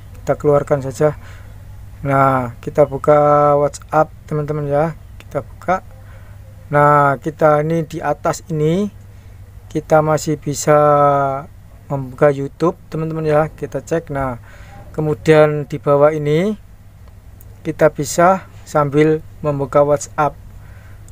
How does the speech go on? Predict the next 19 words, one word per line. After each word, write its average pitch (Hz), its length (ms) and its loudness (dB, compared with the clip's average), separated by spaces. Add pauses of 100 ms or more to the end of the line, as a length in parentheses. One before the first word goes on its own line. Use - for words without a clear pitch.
(140)
Nah, 131 240 -2
ini 131 240 -4
ada 135 280 -2 (1160)
chattingan, 143 720 0
ada 127 400 -8
status 143 480 -2
dan 131 160 -6
lain-lain. 131 560 -2 (2500)
Kalau 151 560 4
misalkan 156 480 0
kita 151 320 0
mau 151 480 0
membesarkan 143 720 0
layar 151 320 4
YouTube-nya, 151 480 -6
kita 147 320 -4
tarik 151 240 -2
ke 139 80 -4
bawah 143 480 0